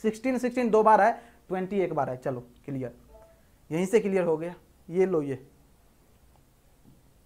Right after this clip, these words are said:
ये करो, थोड़ा सा अच्छा क्वेश्चन है, ये दो लेयर है इस क्वेश्चन में, दो लेयर है इस क्वेश्चन में, दो लेयर है इस क्वेश्चन में, दो लेयर। क्या सर?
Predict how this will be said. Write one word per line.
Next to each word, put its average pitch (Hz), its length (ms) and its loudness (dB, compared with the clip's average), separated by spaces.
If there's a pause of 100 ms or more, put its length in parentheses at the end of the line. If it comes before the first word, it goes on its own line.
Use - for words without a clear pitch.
(100)
ये 202 280 10
करो, 202 240 10
थोड़ा 320 400 12
सा 262 140 12
अच्छा 208 220 10
क्वेश्चन 170 300 4
है, 202 60 6
ये 180 60 8
दो 185 240 6
लेयर 208 280 6
है 180 140 6
इस - 100 4
क्वेश्चन 160 260 0 (100)
में, 170 60 -14 (760)
दो 254 220 12
लेयर 202 280 10
है 190 160 4
इस 214 100 0
क्वेश्चन 139 300 -4
में, 120 200 -14
दो 240 240 10
लेयर 247 280 10
है 226 140 6
इस 185 100 0
क्वेश्चन 165 300 -8
में, 123 180 -12
दो 226 220 4
लेयर। 185 280 2
क्या 240 180 6
सर? 285 260 2